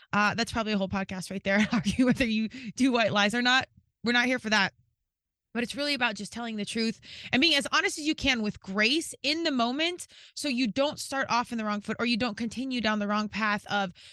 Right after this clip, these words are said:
just saying the right thing or being polite. Because if you want, if you have a goal in mind, if you want the best for your family, your team, whatever, you've gotta have, be honest and you've gotta say those really hard truths to get to the next level.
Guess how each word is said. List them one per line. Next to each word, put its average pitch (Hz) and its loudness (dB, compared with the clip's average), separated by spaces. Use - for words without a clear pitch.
just 254 -2
saying 254 -2
the 240 -4
right 220 0
thing 226 0
or 202 0
being 233 0
polite. 190 -2
Because 226 -6
if 233 -8
you 277 -4
want, 311 -4
if 196 -4
you 277 4
have 320 2
a 330 0
goal 254 2
in 247 0
mind, 220 2
if 208 -2
you 226 0
want 240 -2
the 220 -10
best 226 -2
for - -12
your 214 -6
family, 214 -4
your 208 0
team, 220 0
whatever, 208 0
you've 214 2
gotta 226 2
have, 214 0
be 190 -6
honest 196 -2
and 196 -2
you've 175 -6
gotta 196 0
say 190 0
those 190 -2
really 190 -2
hard 208 -2
truths 226 -4
to - -10
get 196 -2
to 196 -6
the 185 -4
next 170 -6
level. 190 -4